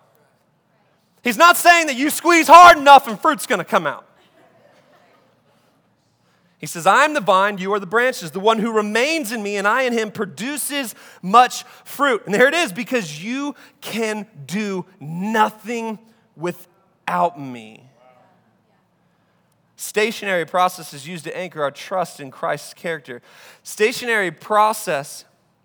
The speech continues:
is used as we are encouraged to be still and stay still. And if you're like me, this is probably one of the most complicated and difficult things for me to do.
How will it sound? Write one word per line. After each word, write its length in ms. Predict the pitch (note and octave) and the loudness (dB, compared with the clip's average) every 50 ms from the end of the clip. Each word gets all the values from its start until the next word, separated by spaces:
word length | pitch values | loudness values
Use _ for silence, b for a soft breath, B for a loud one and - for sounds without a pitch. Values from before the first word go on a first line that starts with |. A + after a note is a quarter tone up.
| _ _ - | _ _ -12
is 260 | E3 E3 D3+ C3 C#3+ | -12 -12 -10 -10 -10
used 320 | F#3+ G#3+ G#3+ G3+ F3 D3 F3+ | -10 -8 -8 -8 -8 -8 -8
as 140 | D#3+ D3+ | -8 -8
we 160 | E3 F#3+ G3 F#3 | -10 -10 -10 -8
are 140 | E3+ D#3+ | -6 -8
encouraged 720 | D3+ D#3 D3 - A3 G#3+ A3 A3+ A3+ A3+ G#3 G3 F#3 - - b b b b b _ | -8 -10 -12 -10 -6 -6 -4 -2 -4 -4 -6 -10 -16 -18 -20 b b b b b _
to 180 | - F#3+ F3 | -14 -12 -12
be 260 | C#3+ B2 G3 G#3+ A3 A3 | -12 -12 -12 -10 -10 -10
still 420 | - - - G#3+ A3 G#3+ G#3+ A3 - | -10 -12 -12 -6 -4 -2 -2 -2 -4
and 180 | F#3+ F#3 E3 | -8 -10 -8
stay 320 | - - - - G3+ F#3 D3 | -10 -14 -8 -8 -6 -6 -6
still. 460 | - - - D3+ C#3 B2 A2+ - - _ _ _ _ _ _ _ _ _ _ _ _ _ _ _ _ _ _ _ _ _ _ _ _ _ _ _ _ _ _ _ _ _ _ _ _ _ _ _ _ _ _ _ _ _ _ _ _ _ _ _ _ _ _ _ _ _ _ _ _ _ _ - | -10 -14 -10 -8 -8 -8 -8 -12 -14 _ _ _ _ _ _ _ _ _ _ _ _ _ _ _ _ _ _ _ _ _ _ _ _ _ _ _ _ _ _ _ _ _ _ _ _ _ _ _ _ _ _ _ _ _ _ _ _ _ _ _ _ _ _ _ _ _ _ _ _ _ _ -10
And 80 | C3+ D3+ | -10 -10
if 80 | D3 - | -8 -4
you're 120 | G3 G3 | -2 2
like 260 | G3 G#3 A3 G#3+ - | 4 6 4 4 2
me, 220 | G3+ G#3+ A3+ A3 G#3+ | -2 -4 -4 -4 -4
this 160 | F#3+ F#3 E3+ | -6 -8 -10
is 80 | F3+ D#3 | -12 -14
probably 420 | _ - G3+ G3 G#3 G#3 G#3 G3+ | _ 0 2 2 2 2 0 -4
one 160 | G3+ G3+ G3 | -4 -4 -4
of 60 | F#3+ | -4
the 60 | F#3+ F#3+ | -4 -4
most 240 | F#3 F3+ F3 - | -4 -4 -4 -4
complicated 680 | - - - F#3 G3 G3 G3+ G3+ - - G#3 G3 G3 F#3 | -10 -2 0 0 0 0 -4 -10 -6 -6 -6 -6 -6 -8
and 140 | E3+ D#3 C#3 | -8 -8 -8
difficult 400 | F3+ F3 - F3+ - G3 F3+ - | -10 -12 -12 -10 -10 -10 -10 -10
things 220 | F3+ E3+ D#3+ - | -14 -14 -14 -16
for 100 | - F3 | -18 -16
me 120 | E3+ E3 D#3 | -16 -14 -14
to 100 | D#3 D3+ | -12 -12
do. 280 | D3+ D3+ C3 A2+ A2 | -10 -10 -10 -10 -12